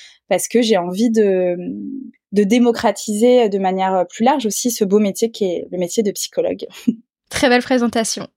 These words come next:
Speaker 2: Et je tiens à dire que j'aime beaucoup ton podcast. Donc, on en a parlé tout à l'heure, euh,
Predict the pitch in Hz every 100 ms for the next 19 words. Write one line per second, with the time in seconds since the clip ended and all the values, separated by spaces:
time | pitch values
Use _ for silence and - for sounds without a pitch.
0 | - 208 208 208 208 277 240 214 262 -
1 | 247 233 247 240 240 - 285 285 277 247
2 | 208 233 294 233 202 190 202 208 214 233
3 | - 214 233 233 196